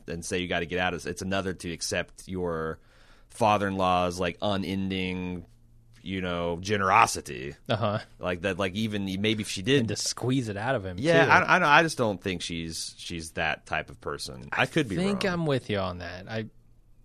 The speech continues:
Speaker 2: I, I need to see a little more evidence. Um,
Speaker 1: Yeah.
Speaker 2: but so far, I'm g-, I'm gonna give Stacy the benefit
Speaker 1: And
Speaker 2: of
Speaker 1: you can,
Speaker 2: the doubt.
Speaker 1: both things can be true, 'cause, like, I think Chuck in some way loves his brother,
Speaker 2: Mm-hmm.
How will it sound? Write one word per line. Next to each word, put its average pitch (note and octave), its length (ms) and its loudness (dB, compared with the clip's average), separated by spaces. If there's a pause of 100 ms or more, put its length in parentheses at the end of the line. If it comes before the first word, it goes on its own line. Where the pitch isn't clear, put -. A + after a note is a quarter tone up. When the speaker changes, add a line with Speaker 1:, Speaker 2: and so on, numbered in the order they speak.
(140)
Speaker 2:
I, C3 160 -4
I D3 120 4
need D#3+ 160 2
to E3 60 -4
see D3 260 4
a B2+ 60 4
little B2+ 200 2
more B2 180 4
evidence. C3 640 -2 (160)
Um, F#2+ 500 -6
Speaker 1:
Yeah. D#2+ 360 -4
Speaker 2:
but G2+ 260 0 (280)
so C#3 240 4
far, A#2+ 300 8
I'm G#2+ 180 2
g-, A2+ 60 2
I'm A2 140 -2
gonna G#2+ 120 -2
give G2+ 160 -2
Stacy - 280 -2
the - 60 -18
benefit G2+ 240 -6
Speaker 1:
And F#3 60 0
Speaker 2:
of - 20 2
Speaker 1:
you B3 60 2
can, - 100 0
Speaker 2:
the E3+ 60 2
doubt. C3+ 60 -4
Speaker 1:
both A#3+ 180 8
things C3+ 180 0
can G2+ 120 -4
be F#2+ 100 -2
true, G#2 200 -2
'cause, G#2+ 200 -2
like, G#2+ 220 4
I D3+ 120 6
think E3 340 0
Chuck A#2+ 460 0 (320)
in G2 180 -2
some C#3 280 2
way G#2 220 4
loves F#2 360 0
his D2+ 140 -10
brother, D2+ 640 0 (220)
Speaker 2:
Mm-hmm. B2+ 220 -6